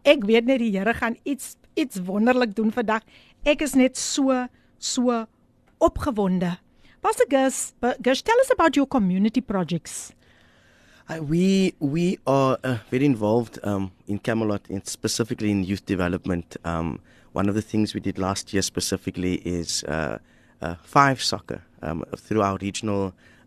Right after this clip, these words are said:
Speaker 2: youth, um, uh, department. And so this year, um, there's a greater move for social development in our community.
Speaker 1: Beautiful.
Speaker 2: And a greater move to minister specifically to young adults. And so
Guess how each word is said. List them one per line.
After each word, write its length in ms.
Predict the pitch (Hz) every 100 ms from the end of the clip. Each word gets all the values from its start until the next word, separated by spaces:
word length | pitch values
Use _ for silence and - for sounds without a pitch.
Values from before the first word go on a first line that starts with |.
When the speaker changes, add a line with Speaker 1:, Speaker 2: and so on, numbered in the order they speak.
| -
Speaker 2:
youth, 300 | 101 107 - -
um, 420 | 90 87 80 71 -
uh, 100 | 78
department. 680 | - - 92 90 - 87 -
And 140 | 87
so 260 | - 95 92
this 340 | - 110 -
year, 340 | 101 101 101 95 - - - -
um, 200 | 92 90
there's 200 | 85 92
a 60 | 98
greater 340 | - 101 - 104
move 300 | 98 101 98
for 160 | -
social 380 | - 101 101 101
development 720 | 98 101 95 101 104 107 117 -
in 160 | 92
our 140 | 90 87
community. 640 | - 92 95 98 - 123 -
Speaker 1:
Beautiful. 460 | 185 190 175 - 185
Speaker 2:
And 340 | 101 95 95
a 80 | 98
greater 460 | - 104 101 95 101
move 440 | 95 92 90 -
to 220 | - 95
minister 500 | 92 95 98 107 -
specifically 600 | 104 - 101 - - - 90
to 140 | 98
young 280 | 90 90 92
adults. 360 | - 90 85 -
And 100 | 92
so 240 | - 104